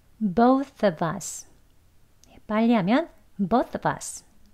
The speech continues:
Both of us. 예, 이렇게 삼키는 소리처럼 아주 짧게 휙 지나가 버립니다. 예, 소리는요. 다음엔 이젠 자음 소리가 왔을 경우입니다.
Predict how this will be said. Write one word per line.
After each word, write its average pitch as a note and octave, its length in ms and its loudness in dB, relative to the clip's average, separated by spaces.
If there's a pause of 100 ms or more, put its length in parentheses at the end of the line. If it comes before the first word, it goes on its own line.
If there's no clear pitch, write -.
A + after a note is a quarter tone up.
(160)
Both A#3 320 0
of - 120 -6
us. - 380 -6 (240)
예, D#3 40 -12
이렇게 - 340 -10 (680)
삼키는 D4+ 560 0
소리처럼 F#3+ 580 -2 (260)
아주 D#3+ 280 -12
짧게 D#4+ 420 0
휙 - 260 -6
지나가 G3+ 380 0
버립니다. G3+ 640 0 (160)
예, D#3 60 -4
소리는요. F#3+ 640 -2 (460)
다음엔 B3+ 500 8
이젠 G#3 220 0
자음 B3 400 4
소리가 C4 400 6
왔을 G#3 500 2
경우입니다. F3+ 800 2